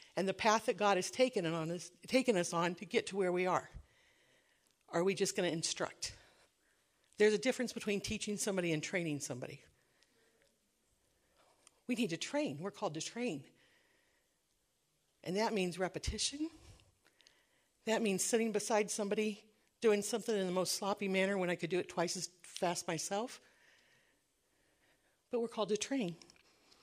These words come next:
So, are you feeling overwhelmed? How do we train?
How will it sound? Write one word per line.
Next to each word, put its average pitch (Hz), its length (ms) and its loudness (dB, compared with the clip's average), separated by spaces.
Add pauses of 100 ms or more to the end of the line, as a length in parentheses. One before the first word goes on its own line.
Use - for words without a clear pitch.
(960)
So, 202 360 8
are - 960 -10
you 196 80 -4
feeling 208 220 -2
overwhelmed? 220 460 0 (680)
How 269 180 12
do 285 80 10
we 285 100 8
train? 190 380 4